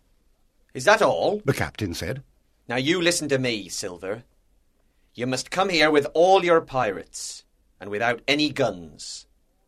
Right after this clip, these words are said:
Speaker 1: I promise I'll take you to England for a fair trial. If you don't do this,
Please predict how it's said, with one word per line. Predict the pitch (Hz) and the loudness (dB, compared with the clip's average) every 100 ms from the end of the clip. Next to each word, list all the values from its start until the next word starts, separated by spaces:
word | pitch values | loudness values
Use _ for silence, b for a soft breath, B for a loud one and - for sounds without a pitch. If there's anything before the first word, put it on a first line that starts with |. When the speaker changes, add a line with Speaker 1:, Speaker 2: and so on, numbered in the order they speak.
| _ _ _ | _ _ _
Speaker 1:
I | 120 180 | 0 2
promise | 175 147 151 | 4 4 4
I'll | 143 127 | 2 2
take | 113 165 170 | 0 -4 -2
you | 143 | -2
to | 135 135 | 2 2
England | 120 101 107 117 | 2 -2 -4 -4
for | 110 | -4
a | 98 | -4
fair | - 143 135 139 | -4 0 2 2
trial. | 139 131 110 85 73 _ _ _ _ _ _ _ _ _ - | -2 -4 -4 -8 -14 _ _ _ _ _ _ _ _ _ -16
If | 113 | -8
you | 117 | 4
don't | 170 180 - | 6 6 0
do | 107 | -6
this, | 95 123 - - | -4 -4 -6 -10